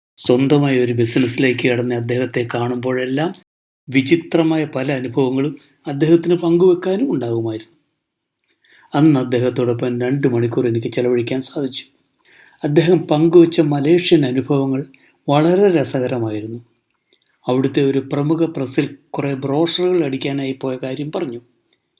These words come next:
ഏഷ്യയിലെ തന്നെ ഒരു മികച്ച പ്രസ്സായിരുന്നത്. അതിൻ്റെ മുറ്റത്ത് തന്നെ സാധാരണ ഒരു തൊഴിലാളിയെ പോലെ അതിൻ്റെ ഉടമയും ഉണ്ടായിരുന്നു.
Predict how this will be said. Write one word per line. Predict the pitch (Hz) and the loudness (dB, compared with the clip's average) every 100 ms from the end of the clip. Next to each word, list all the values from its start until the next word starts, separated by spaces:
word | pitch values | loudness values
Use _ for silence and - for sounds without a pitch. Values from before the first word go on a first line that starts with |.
| _ _ - | _ _ 0
ഏഷ്യയിലെ | 135 143 143 143 135 135 | 2 2 2 0 0 0
തന്നെ | 135 131 131 - - | 0 -4 -8 -12 -8
ഒരു | 139 135 | -4 -2
മികച്ച | 135 131 147 147 170 | 0 -2 -4 -2 -2
പ്രസ്സായിരുന്നത്. | 165 120 135 117 113 104 107 - _ _ _ _ _ _ _ _ - | -2 -6 -4 -6 -6 -10 -12 -18 _ _ _ _ _ _ _ _ -6
അതിൻ്റെ | 131 160 160 | 0 2 2
മുറ്റത്ത് | 165 139 - 156 180 | 2 0 0 2 4
തന്നെ | 170 175 190 - - | 4 4 -2 -10 -12
സാധാരണ | - 139 135 160 180 196 | -4 -4 -2 0 0 2
ഒരു | 165 | 0
തൊഴിലാളിയെ | 151 147 147 151 156 160 | 2 0 0 0 0 0
പോലെ | 160 160 156 - _ | 0 -2 -2 -6 _
അതിൻ്റെ | 147 147 151 | -6 -2 0
ഉടമയും | 156 160 165 185 - - | 0 0 0 -2 -4 -6
ഉണ്ടായിരുന്നു. | 123 117 110 107 | -2 0 -2 -4